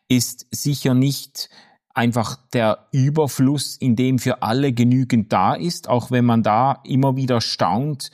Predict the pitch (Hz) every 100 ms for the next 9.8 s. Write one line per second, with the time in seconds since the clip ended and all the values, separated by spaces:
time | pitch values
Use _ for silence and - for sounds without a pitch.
0 | - - - 131 127 123 120 131 123 113
1 | - _ _ _ _ _ 127 123 120 123
2 | 110 - 131 135 175 170 - 139 135 -
3 | 127 110 110 147 - 143 139 139 135 -
4 | - - _ - 127 131 147 143 - -
5 | - - 131 123 127 - 123 120 135 -
6 | - - 120 - 131 123 117 - 120 127
7 | - 123 113 - 143 127 - 127 120 120
8 | 113 - - 110 117 110 113 113 110 -
9 | 113 101 101 110 185 131 139